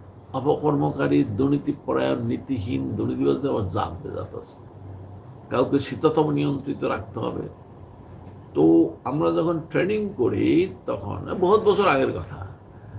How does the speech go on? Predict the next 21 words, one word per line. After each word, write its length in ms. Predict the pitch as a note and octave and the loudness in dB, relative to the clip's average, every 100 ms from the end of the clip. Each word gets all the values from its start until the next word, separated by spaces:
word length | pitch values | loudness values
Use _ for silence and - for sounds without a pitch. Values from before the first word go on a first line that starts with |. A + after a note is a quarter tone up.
| - - | -14 -4
তখন 320 | - D3 F#3 E3+ | 0 2 2 2
শুনছি 280 | F3+ D#3+ E3 | 0 0 -2
প্রথম 520 | D3 D3+ D#3+ G#3+ A3+ G#3+ | 0 -2 0 -2 -2 -4
শ্রেণীর, 600 | - - F3 E3 D#3 D3 | -4 0 2 4 2 0
আহ, 920 | - - - - - - - G2 - | -4 -16 -18 -18 -16 -8 -6 -6 -2
কয়েদিদের 720 | D3 F3+ E3 F3 C3+ B2+ B2+ C3+ - | 4 4 4 0 2 2 2 -4 -2
ডেইলি 460 | G#2+ C#3+ D#3+ E3+ D#3+ | 2 4 4 0 -2
বরাদ্দ 420 | C3+ C3+ C#3+ C#3 C#3+ | -2 -2 -2 -2 -2
ছিল 220 | D3 D3 | -2 -2
সাতত্রিশ 600 | - G#2 - - A2+ A#2 - - | -6 -8 -8 -8 -6 -8 -10 -10
টাকা, 300 | G#2+ - - - - - - - | -10 -10 -14 -16 -20 -20 -20 -6
যতদূর 260 | A#2 D3+ E3+ | 0 2 4
মনে 240 | D#3+ A#2 | 2 0
পড়ে 160 | F2 C#2+ | -2 -4
বলুন। 220 | C2+ D#3+ - - - - - - - - - - - - - - | -8 -10 -12 -16 -18 -20 -20 -20 -20 -20 -20 -20 -20 -20 -14 -8
আচ্ছা, 240 | G#2 A#2+ - | -4 -4 -2
আমরা 300 | C3+ D#3 F3 | -2 4 6
পেতাম 420 | E3 E3+ E3+ E3 | 6 2 0 -2
ষোলোশো 420 | D#3 - C#3+ C3 A#2 | -4 0 0 0 -4
পঞ্চাশ 380 | G#2+ G2 G2 - | -6 -6 -8 -10
টাকা। 260 | - - | -12 -14